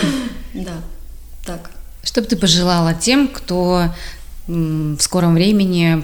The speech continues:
Speaker 2: получит статус понаехавший, который только собирает чемоданы и хочет переехать, э, в Москву или в Московскую область, в частности, к нам в Одинцово?
Speaker 1: Много учиться. Много учиться и уметь ладить с людьми.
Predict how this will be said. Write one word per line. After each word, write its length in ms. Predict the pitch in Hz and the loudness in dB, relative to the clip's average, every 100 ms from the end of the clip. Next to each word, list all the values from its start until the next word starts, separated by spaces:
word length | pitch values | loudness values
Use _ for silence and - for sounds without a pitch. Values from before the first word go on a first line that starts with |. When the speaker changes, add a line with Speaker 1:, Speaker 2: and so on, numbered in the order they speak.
| 160 | 2
Speaker 2:
получит 380 | 165 175 - | 2 2 0
статус 340 | - 180 175 165 | -2 -2 -4 -4
понаехавший, 800 | - 165 156 151 135 143 - - | -2 0 0 -2 -4 -6 -8 -8
который 280 | 165 165 160 | -6 -2 -2
только 220 | 165 170 | -2 0
собирает 500 | 196 208 226 190 160 | 2 4 4 4 2
чемоданы 680 | - 175 165 165 190 226 170 - - - - - - - - | 2 2 2 4 4 2 -2 -6 -10 -4 2 2 0 -8 -4
и 400 | 147 147 151 147 139 | 0 2 2 0 2
хочет 300 | 165 165 - | 2 4 2
переехать, 640 | 165 147 151 165 143 - | 2 2 0 0 0 0
э, 40 | 156 147 147 | 0 -2 -2
в 40 | |
Москву 360 | 147 151 - 175 | 0 0 2 2
или 100 | 190 | 4
в 40 | |
Московскую 560 | 151 147 151 151 - 147 | 2 0 -4 -6 -4 -4
область, 240 | 160 151 | -2 -2
в 40 | - | 0
частности, 360 | - - - | 0 0 -2
к 120 | - - | -2 2
нам 160 | 160 | 4
в 40 | 147 | 4
Одинцово? 560 | 139 143 147 135 135 - - - - | 2 2 0 -2 -6 -4 -2 -2 -2
Speaker 1:
Много 320 | 208 214 220 | 0 0 0
учиться. 560 | 240 240 - - - 160 - - - - - - - - - | 0 0 -6 -8 -12 -14 -16 -18 -16 -16 -16 -18 -18 -16 -6
Много 360 | 170 202 220 190 | -2 2 2 0
учиться 500 | 196 - 330 - 180 | -2 0 0 0 0
и 40 | |
уметь 280 | 170 208 - | 0 0 0
ладить 260 | 175 170 165 | -2 -2 -6
с 100 | - | -6
людьми. 360 | 147 131 - | -6 -8 -8